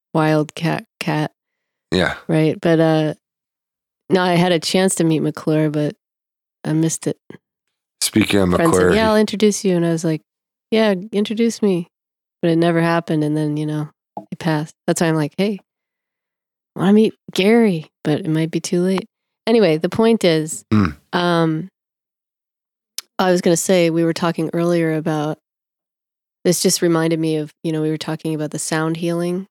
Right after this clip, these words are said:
Speaker 1: that sound healing ceremony, and the binaural beats and how that, I mean, just the sound itself is so powerful, you know, and, and does have a healing quality. And, and I was brought,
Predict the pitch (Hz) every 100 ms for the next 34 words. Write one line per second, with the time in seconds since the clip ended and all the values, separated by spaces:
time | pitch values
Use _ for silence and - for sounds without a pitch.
0 | _ 160 - - 160 160 165 165 165 -
1 | 165 170 170 170 180 _ _ _ _ _
2 | _ _ - 160 151 147 156 156 160 160
3 | 156 147 151 156 - - 156 156 156 151
4 | 156 - _ _ _ _ _ - 175 180
5 | 220 - 175 - - 180 185 190 165 -
6 | - 175 190 156 160 160 - 185 170 -
7 | 165 170 - - - _ _ _ _ _
8 | _ _ _ 180 170 156 165 139 160 160
9 | 214 262 262 160 - 156 - 170 185 _
10 | _ _ _ _ _ - 151 151 - -
11 | 190 _ _ _ _ _ _ - 170 160
12 | 156 - 170 160 156 165 165 175 175 156
13 | - - _ _ _ _ _ _ _ _
14 | _ 175 160 -